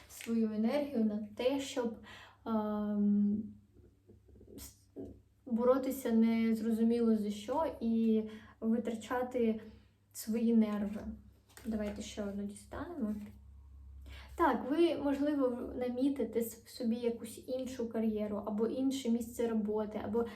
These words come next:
ну, щось буде, якийсь план Б, скажімо так. І ви перестанете боротися за те, що вас просто витягує всю енергію, всі сили, і будете,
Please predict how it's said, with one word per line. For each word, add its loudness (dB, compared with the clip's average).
ну, -4
щось -2
буде, 0
якийсь -2
план 0
Б, 2
скажімо -2
так. -10
І -2
ви 4
перестанете 0
боротися 0
за 0
те, 0
що -8
вас 0
просто -2
витягує -2
всю -6
енергію, 2
всі -6
сили, 2
і -4
будете, -2